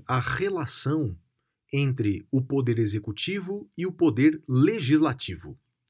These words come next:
Então, sistema de governo é isso, não é? Então, é o modelo adotado pelo país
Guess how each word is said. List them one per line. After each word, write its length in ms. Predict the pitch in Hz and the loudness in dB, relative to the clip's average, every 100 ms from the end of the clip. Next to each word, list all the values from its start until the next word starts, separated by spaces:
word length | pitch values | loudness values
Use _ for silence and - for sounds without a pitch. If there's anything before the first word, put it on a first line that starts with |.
| _ _ _ _ | _ _ _ _
Então, 200 | 170 143 | -4 -2
sistema 480 | - 175 - 247 226 | -2 -2 -2 -4 0
de 80 | |
governo 400 | 185 170 175 208 | 6 8 6 4
é 60 | 220 | -2
isso, 320 | 117 - - | -4 -4 -10
não 200 | 87 123 | -4 -2
é? 60 | 143 143 - _ _ | -2 -6 -20 _ _
Então, 340 | - 120 123 120 | -4 0 2 2
é 60 | |
o 60 | 113 | 2
modelo 560 | 110 98 104 180 214 190 | 2 2 4 4 4 0
adotado 580 | 135 107 - 101 117 | 0 -2 -2 -4 -4
pelo 180 | - 104 | -2 -2
país 600 | 104 185 147 170 - - | 0 0 -2 -4 -8 -10